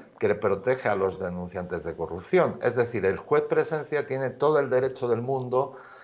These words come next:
a denunciar, eh, supuestos o presuntas tramas de corrupción que pueda haber tanto en la política como en la judicatura española, es decir, en el Estado.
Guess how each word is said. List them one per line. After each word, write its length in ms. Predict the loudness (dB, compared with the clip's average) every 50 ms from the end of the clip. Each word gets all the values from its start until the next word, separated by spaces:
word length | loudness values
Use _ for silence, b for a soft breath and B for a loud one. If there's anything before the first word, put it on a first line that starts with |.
| B B B 2
a 120 | 2 4
denunciar, 680 | 4 2 0 -2 -4 -6 -2 0 2 4 4 2 0 -4 -6
eh, 680 | -6 -4 -4 -4 -4 -4 -4 -6 -6 -6 -8 -10 -10
supuestos 720 | -12 -12 -14 -14 -4 2 2 2 2 2 0 -2 0 0 0
o 80 | -2
presuntas 560 | -4 -4 -8 -6 -8 -8 -2 -2 -2 -2 -2 -2
tramas 300 | -2 0 0 -2 -2 -4
de 100 | -6 -6
corrupción 480 | -6 -6 -6 -10 -10 -4 -2 -2 -2
que 100 | -2 -2
pueda 180 | 0 2 2 4
haber 260 | 4 2 0 0 -4 B B B B B B B
tanto 260 | -2 -2 0 0 0
en 40 | 2
la 140 | 2 0 0
política 560 | 0 -2 -2 0 -2 -2 2 2 2 2 2
como 160 | 2 0 -2
en 80 | -2 -4
la 80 | -6 -6
judicatura 640 | -8 -10 -12 -10 -6 -6 -6 -4 -4 -2 -2 -2
española, 500 | -4 -4 -8 -8 -8 -6 -6 -4 -4 -2 -2 0 0
es 100 | 2 2
decir, 240 | 2 2 4 2 0
en 140 | 0 0
el 100 | 2 2
Estado. 460 | 2 0 2 0 0 0 0 -2 -8